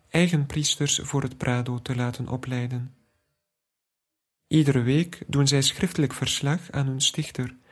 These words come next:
die hun van zijn kant met grote regelmaat zijn raadgevingen toezendt, zodat de eigen spiritualiteit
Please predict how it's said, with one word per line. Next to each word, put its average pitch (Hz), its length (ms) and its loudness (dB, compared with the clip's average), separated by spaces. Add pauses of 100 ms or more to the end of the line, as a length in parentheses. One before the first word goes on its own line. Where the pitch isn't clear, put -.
(320)
die 139 160 4
hun 135 140 6
van 131 220 2
zijn 143 280 4
kant 139 340 -2 (320)
met 139 200 2
grote 175 360 2
regelmaat 143 640 2
zijn 131 320 2
raadgevingen 127 720 -2
toezendt, 127 580 -4 (640)
zodat 135 380 2
de 135 60 0
eigen 147 380 4
spiritualiteit 135 1000 0